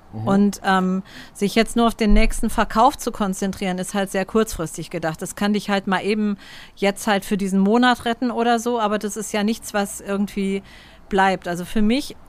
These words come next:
Speaker 2: deshalb habe ich auch vorhin gesagt, lieber eine, ähm, eine Million Follower als eine Million Euro, weil für mich ist mit das Wertvollste eine Community. Also es gibt kaum etwas Wertvolleres.
Speaker 1: Ja,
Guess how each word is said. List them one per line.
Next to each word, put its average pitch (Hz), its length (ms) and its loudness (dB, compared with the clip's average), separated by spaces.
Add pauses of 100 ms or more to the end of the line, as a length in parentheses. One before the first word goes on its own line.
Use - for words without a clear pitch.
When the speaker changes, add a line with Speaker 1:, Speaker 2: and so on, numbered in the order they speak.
Speaker 2:
deshalb 214 300 0
habe 214 160 2
ich 226 120 -4
auch 202 80 0
vorhin 208 440 0
gesagt, 202 520 0
lieber 208 320 4
eine, 190 600 0
ähm, 175 320 -4 (340)
eine 196 220 4
Million 196 400 2
Follower 226 400 6
als 185 200 2
eine 196 220 -2
Million 180 400 -2
Euro, 185 400 0
weil 180 220 2 (380)
für - 180 -2
mich 233 340 4 (160)
ist - 180 -6
mit 220 220 0
das 196 180 -6
Wertvollste 196 680 2
eine 190 100 0
Community. 185 800 -2
Also 175 200 -4
es - 100 -8
gibt 208 180 -2
kaum 202 240 2
etwas 185 320 -6
Wertvolleres. 160 800 -4
Speaker 1:
Ja, 101 200 0